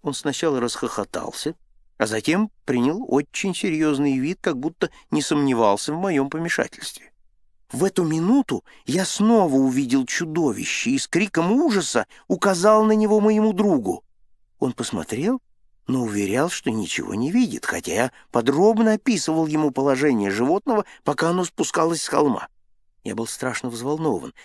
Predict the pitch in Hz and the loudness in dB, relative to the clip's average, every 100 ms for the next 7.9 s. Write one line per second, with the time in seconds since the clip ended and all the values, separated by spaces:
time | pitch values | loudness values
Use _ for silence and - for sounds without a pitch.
0 | _ 95 - 90 - 117 - 120 117 117 | _ -6 -4 -6 -4 -2 0 2 2 0
1 | 123 107 120 123 120 117 _ - 170 135 | 0 2 2 2 2 -2 _ -4 -2 0
2 | - 131 113 131 123 - 120 117 117 117 | 0 0 2 2 0 0 0 2 2 2
3 | 117 123 139 151 208 - - - 139 117 | 2 2 2 2 -2 -4 -6 0 2 2
4 | - 120 110 - 131 - 190 165 185 _ | 2 0 0 0 0 2 0 0 -2 _
5 | _ _ 139 120 123 120 135 127 - 127 | _ _ -2 -2 -2 0 0 -2 0 0
6 | 127 139 139 - 101 101 104 - 113 107 | 2 2 0 -2 -4 -2 -2 -2 -2 -4
7 | 131 160 165 165 214 - - - - | -4 -2 -2 0 -2 -2 -8 -14 -16